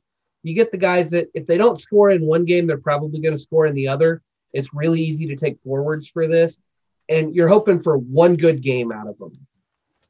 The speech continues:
And you have two chances at that one good game. And for those top end guys that we like, Rui Diaz, Pulido, Chicharito, Vela's usually in there. Joseph Martinez, when he gets healthy and ready to go,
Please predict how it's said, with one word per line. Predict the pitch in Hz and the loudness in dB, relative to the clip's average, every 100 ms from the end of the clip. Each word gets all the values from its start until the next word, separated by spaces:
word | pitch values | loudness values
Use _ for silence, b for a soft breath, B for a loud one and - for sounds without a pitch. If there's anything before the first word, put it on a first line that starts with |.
| _ _ | _ _
And | 175 160 156 - _ | -2 -2 -6 -14 _
you | 180 175 | 0 2
have | 170 143 | 2 -2
two | 220 | -6
chances | 175 202 190 185 160 | -2 0 0 -2 -6
at | 160 | -6
that | 160 170 | -4 -2
one | 160 156 | -2 -2
good | 156 139 | -6 -4
game. | 143 143 143 b b b 160 | -4 -4 -6 b b b 0
And | 180 160 | 0 2
for | 196 190 | 2 2
those | 185 180 | 0 -2
top | - 185 185 | -4 -6 -2
end | 175 165 135 | -4 -4 -4
guys | 143 165 147 120 117 - 123 | -4 -2 -2 -4 -6 -10 -12
that | 151 151 | -8 -8
we | 139 135 | -6 -8
like, | 139 160 151 - | -4 -4 -4 -8
Rui | 147 151 139 | -8 -6 -6
Diaz, | 135 131 117 110 110 _ | -4 -4 -4 -6 -14 _
Pulido, | 139 131 127 120 117 110 104 b b b - | -10 -8 -6 -4 -4 -6 -14 b b b -12
Chicharito, | 165 143 156 135 131 123 117 110 110 | -10 -10 -10 -8 -6 -2 -2 -4 -12
Vela's | 120 147 147 139 123 | 0 2 2 0 -4
usually | 135 139 131 135 131 | -4 -6 -6 -8 -6
in | 123 123 | -6 -6
there. | 120 117 113 | -6 -8 -8
Joseph | 151 147 139 139 139 | -4 -4 -4 -10 -8
Martinez, | 131 - 156 143 131 | -8 -8 -6 -4 -4
when | 135 131 | -6 -6
he | |
gets | 127 123 - | -6 -8 -6
healthy | 143 135 143 135 | -6 -6 -8 -8
and | 127 | -6
ready | 131 123 120 | -6 -6 -8
to | 120 | -8
go, | 127 123 113 | -4 -2 -4